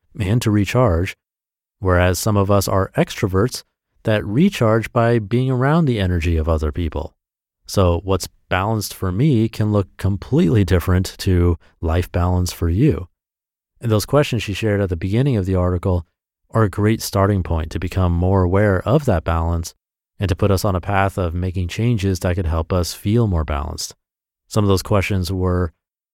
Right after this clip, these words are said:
"Am I as healthy as I'd like to be? Do I have realistic goals to work towards? Do I listen to my needs and fulfill them?" By asking these questions, and on a regular basis,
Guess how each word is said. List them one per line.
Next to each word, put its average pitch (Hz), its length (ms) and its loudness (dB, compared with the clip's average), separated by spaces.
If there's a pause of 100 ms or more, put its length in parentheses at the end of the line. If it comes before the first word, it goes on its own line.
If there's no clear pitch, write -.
(120)
"Am 101 160 2
I 101 100 4
as 101 120 0
healthy 101 360 0
as 104 120 0
I'd 104 80 4
like 101 340 2
to 95 100 -2
be? 78 340 -6 (360)
Do 90 140 0
I 85 60 2
have 95 200 2
realistic 104 520 0
goals 117 360 2
to 101 100 -4
work 78 280 -4
towards? 76 480 -4 (420)
Do 95 120 0
I 87 80 4
listen 87 300 0
to 95 80 -2
my 92 140 2
needs 90 320 2
and 92 120 2
fulfill 98 380 -2
them?" 73 240 -6 (640)
By 92 120 2
asking 131 400 2
these 104 160 2
questions, 95 800 0 (120)
and 90 320 -2
on 90 160 0
a 82 40 0
regular 82 300 -2
basis, 92 540 0